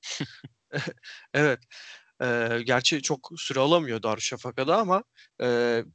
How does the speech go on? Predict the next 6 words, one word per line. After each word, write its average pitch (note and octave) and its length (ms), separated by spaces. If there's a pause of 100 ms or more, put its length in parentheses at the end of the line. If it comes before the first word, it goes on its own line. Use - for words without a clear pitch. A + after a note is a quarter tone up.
(100)
elimizde E3 500
şu F#3 160
anda F3+ 460
Ömer D#3 300
Yasir D#3 400
var. B2+ 320